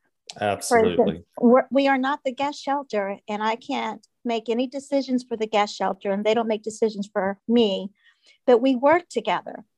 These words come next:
Speaker 2: And so they do things we can't do, and we do things they don't do, but we all fill in the gaps. So hopefully there's not many gaps left remaining. Um, and the other thing I'd like to just share is just praise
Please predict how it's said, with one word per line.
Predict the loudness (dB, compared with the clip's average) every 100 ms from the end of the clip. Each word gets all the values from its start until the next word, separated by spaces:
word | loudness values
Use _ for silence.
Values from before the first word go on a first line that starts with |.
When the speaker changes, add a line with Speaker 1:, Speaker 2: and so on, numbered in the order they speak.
| _ _ _
Speaker 2:
And | 0 0
so | 2 4 4 4 2 _ -8
they | -2 0
do | -2 -8 -8
things | -4 -4 -4
we | -6
can't | -6 -6 -4 -4 0
do, | 2 2
and | 2
we | 0 -2
do | -4
things | -4 -4 -4 -4 4
they | 6
don't | 6 2 -4
do, | -8 -8 -8 -12 -20 _
but | 4 6
we | 4 4 4
all | 6 6 4
fill | 0 0
in | -2
the | -6
gaps. | -6 -4 -4 -8 -8
So | -8
hopefully | -2 -2 -2 -2 -4
there's | -4 -6
not | -6 -6 -4
many | -6 -6 -6
gaps | -2 -2 -2 -4
left | 0 0 -2 -8
remaining. | -6 -4 -4 -4 -6 -10 -12 _ _ _ -6 2
Um, | 2 2 -2 -8 -20 _
and | 0 2
the | 4
other | 2 0 -2
thing | -4 -4 -6 -8 -10 -16 _ _ _ _
I'd | 0 2
like | 0 0
to | -6
just | -6 -8
share | -4 -2 0 0 -4 -10 _ _ _
is | -2 -2 -2
just | 0 2 2 0 _
praise | -4 -2 -4